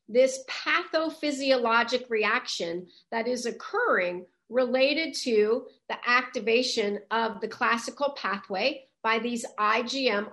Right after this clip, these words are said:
autoantibodies. We can use C five inhibitors, which are eculizumab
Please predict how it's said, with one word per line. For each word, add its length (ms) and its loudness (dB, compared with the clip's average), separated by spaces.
autoantibodies. 1300 -2
We 100 -6
can 300 -2
use 280 6
C 200 0
five 280 4
inhibitors, 800 -2
which 180 -4
are 260 0
eculizumab 1080 0